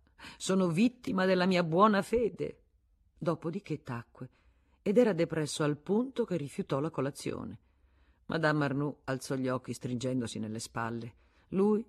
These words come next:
si passò le mani sulla fronte. «Dopotutto non ne ho nessuna colpa. Non ho rimproveri da farmi. È stata una disgrazia. Eh, ne verremo fuori, tanto peggio in fede mia».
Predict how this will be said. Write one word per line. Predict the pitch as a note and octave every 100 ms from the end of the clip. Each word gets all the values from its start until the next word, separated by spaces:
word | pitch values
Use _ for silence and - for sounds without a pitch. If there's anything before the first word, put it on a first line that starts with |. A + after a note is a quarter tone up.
| _
si | - F#3+
passò | - F3 E3
le | E3
mani | E3 C#3 D3
sulla | D3 C#3+
fronte. | - G#2 G#2 - C3 _ _ - - - _ - - _ _ _
«Dopotutto | - - G#2 D3 D#3 D3 A#2 G2 - - _
non | C3+ B2 A#2
ne | B2+
ho |
nessuna | B2 A2+ A2 D#3
colpa. | A3 D3+ - A2+ - - - - -
Non | D#3 D#3
ho | G#3
rimproveri | G3+ A#2+ D3+ D3+ C3+
da | C3 C3
farmi. | F#3+ B2+ A#2+ A#2+ C#3+ - -
È | -
stata | F#3+ E3+ D#3
una | F3
disgrazia. | A3 D4 E4+ D#4 - - - - _ _ _ _ _ -
Eh, | - - - - _ _
ne | A#2
verremo | A#2+ B2 C3
fuori, | C3 C3 B2+ G2+ - _ _
tanto | - F#3+ F3+ E3
peggio | F3 D3+ A#2+
in | C3+
fede | B2 B2 A#2+
mia». | A#2 F#2+